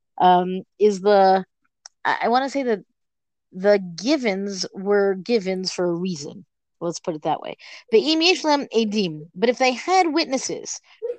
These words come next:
even if, afilu eved, even if the witness was a slave, afilu shifcha, or a female slave,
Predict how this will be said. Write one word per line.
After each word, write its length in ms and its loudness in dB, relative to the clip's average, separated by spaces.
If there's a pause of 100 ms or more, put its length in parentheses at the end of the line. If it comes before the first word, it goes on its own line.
(380)
even 440 2
if, 320 2
afilu 720 0
eved, 420 0
even 240 -2
if 120 -6
the 80 -2
witness 360 -6
was 140 -6
a 60 -4
slave, 580 0 (400)
afilu 380 2
shifcha, 360 0
or 160 2
a 380 4 (100)
female 300 2
slave, 320 -6